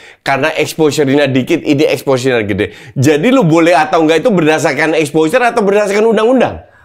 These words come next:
I don't know. Tapi gue sih, gue bilang ini di, di luar politik ini ya. Gue melihat pemain kita.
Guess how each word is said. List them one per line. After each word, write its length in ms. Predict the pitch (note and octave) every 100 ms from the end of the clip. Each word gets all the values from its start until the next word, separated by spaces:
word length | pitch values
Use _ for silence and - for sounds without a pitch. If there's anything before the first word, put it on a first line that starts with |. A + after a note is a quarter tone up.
| _ _ _ _ _ _
I 200 | A2 A#2+
don't 260 | G#2+ A2 A2+
know. 300 | F#2+ D#2+ _ _ _
Tapi 500 | G#2+ A2 C#3+ C3+ C3
gue 220 | G#2+ G#2+
sih, 240 | A#2 D3 C#3 - _
gue 320 | - F#2+ F#2+ C#3
bilang 340 | C3 B2+ C3 -
ini 540 | A#2 A#2+ C#3 - -
di, 240 | C3+ B2
di 180 | C#3+ C3
luar 380 | C3 C#3 C3+ A#2
politik 400 | C3 C3 A2 A#2
ini 160 | B2+ G#2
ya. 240 | F2+ - _ _ _ _ -
Gue 320 | A2+ G#2+ B3
melihat 720 | B3+ G#3+ F3+ F3 G3+ - - _ _ _
pemain 300 | C#3+ C#3 C#3
kita. 500 | A2+ B2+ - E2+ -